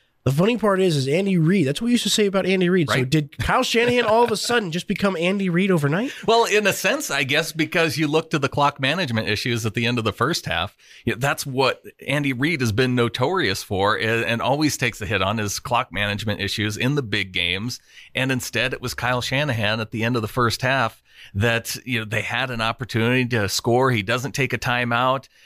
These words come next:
Speaker 2: and allows time to run off the clock. Then, you know, the pass interference penalty ends up coming, it, it bites him because, uh, Kittle has the push off. And then after that, they're just, they're not in position to score and, and they have to take a knee. So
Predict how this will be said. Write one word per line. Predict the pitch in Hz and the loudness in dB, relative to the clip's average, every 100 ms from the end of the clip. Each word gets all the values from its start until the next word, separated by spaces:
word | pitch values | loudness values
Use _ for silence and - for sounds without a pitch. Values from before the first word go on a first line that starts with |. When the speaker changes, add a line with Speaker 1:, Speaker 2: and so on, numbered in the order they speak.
| - - | -10 -4
Speaker 2:
and | 113 110 | -2 0
allows | 98 98 123 120 113 | -2 0 -2 -2 -6
time | - 123 123 | -4 -4 -2
to | 110 | -2
run | 117 | 0
off | 123 - | 0 -2
the | 117 | -4
clock. | 117 117 120 - | 0 2 0 0
Then, | 117 117 120 117 | 0 2 2 0
you | 101 107 | 0 -2
know, | 104 | 0
the | 98 | -2
pass | - 113 113 104 | -2 -4 -4 -6
interference | 90 - 147 147 139 | -6 0 2 2 0
penalty | - 131 139 143 139 113 | -2 -2 -2 0 0 0
ends | 113 113 | 0 0
up | 117 - | -2 0
coming, | 117 117 117 - - - | -2 -2 -4 -6 -16 -6
it, | 104 85 | -4 -2
it | 101 95 | -4 -2
bites | 117 131 139 | -2 -2 -4
him | 127 | -2
because, | 110 98 117 104 104 104 90 110 | -2 -4 -2 0 0 -2 -4 0
uh, | 95 92 | 0 0
Kittle | 127 117 | -2 0
has | 117 120 90 | 0 -2 -4
the | |
push | - 147 - | -4 -4 0
off. | 139 143 143 _ - - - | 0 0 -4 _ -20 -10 -2
And | 117 117 | -2 0
then | 123 | 0
after | 123 135 123 | 0 -2 -4
that, | 127 156 | -4 -4
they're | 131 110 | -4 -2
just, | 123 - - - | -2 -2 -6 -4
they're | 120 113 | 0 0
not | 110 113 117 | -2 -2 -2
in | 120 | -2
position | 113 123 - 113 | -2 -2 -2 -2
to | 107 | -2
score | - - 156 - 71 | -2 0 0 0 -2
and, | 95 101 71 | -2 -2 -2
and | 98 101 | 0 0
they | 110 - - | 0 -4 -6
have | 98 - | -6 -6
to | |
take | - 113 | -4 -2
a | 98 | 0
knee. | 131 180 | 0 0
So | - 98 87 | -2 -2 -2